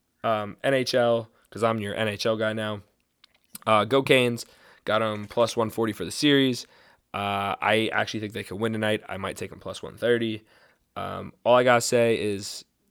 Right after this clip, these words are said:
two game sevens. My takeaway, Ben Bishop,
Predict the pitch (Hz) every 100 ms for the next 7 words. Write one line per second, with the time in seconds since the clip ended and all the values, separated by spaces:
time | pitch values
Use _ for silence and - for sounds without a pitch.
0 | _ _ - 160 143 127 123 117 113 -
1 | - _ _ - 110 117 117 117 110 110
2 | - _ _ - 127 120 117 117 -